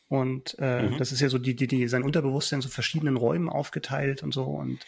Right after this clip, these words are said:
Speaker 1: also ganz abgefahrene Ideen. Und das ist so einer der Filme, wo ich, den ich als Erwachsener zum ersten Mal gesehen hab, was ja nicht immer der Fall ist, so bei Horrorfilmen,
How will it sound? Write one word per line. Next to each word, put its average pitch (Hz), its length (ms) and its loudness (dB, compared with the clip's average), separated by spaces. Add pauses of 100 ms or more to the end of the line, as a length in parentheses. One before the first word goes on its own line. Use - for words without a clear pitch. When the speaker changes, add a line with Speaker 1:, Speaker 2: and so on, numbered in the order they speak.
(420)
Speaker 1:
also 120 140 0
ganz 139 240 2
abgefahrene 135 600 -2
Ideen. 143 540 0 (180)
Und 147 360 4
das 135 140 4
ist 147 380 0
so 165 180 6
einer 165 220 4
der 170 160 4
Filme, 170 440 2
wo 170 140 0
ich, - 240 -4 (180)
den 139 140 4
ich - 260 -4
als - 440 -4
Erwachsener 147 480 2
zum 151 120 -2
ersten 143 280 0
Mal 147 80 2
gesehen 139 240 2
hab, 151 100 -4
was 127 140 0
ja 120 80 2
nicht 117 120 0
immer 156 140 2
der 160 140 2
Fall 151 180 -2
ist, 147 100 -4
so 151 80 -6
bei 143 140 -2
Horrorfilmen, 143 640 -2